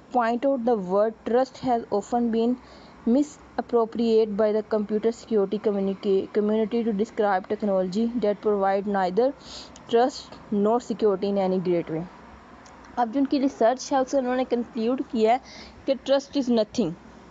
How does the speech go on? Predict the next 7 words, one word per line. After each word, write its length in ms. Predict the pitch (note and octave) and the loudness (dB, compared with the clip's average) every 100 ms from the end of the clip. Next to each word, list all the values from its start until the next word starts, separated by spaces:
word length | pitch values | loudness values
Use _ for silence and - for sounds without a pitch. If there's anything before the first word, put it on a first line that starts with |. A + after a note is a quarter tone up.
| - - - - - - - - - - - A3+ | -20 -20 -20 -20 -20 -20 -20 -20 -20 -20 -8 -4
जो 140 | G#3+ | -2
है 140 | A#3 | 0
आपका 300 | B3+ B3 - | 2 2 0
trust 420 | B3+ - A#3+ D#4+ - | -2 2 2 2 0
जो 100 | D4 | -2
है 600 | B3+ A#3 G3+ G3 C4 D#4+ - - - - | 0 0 2 2 0 -4 -14 -20 -18 -8
वो 340 | G#3 C4 E4 | -2 2 0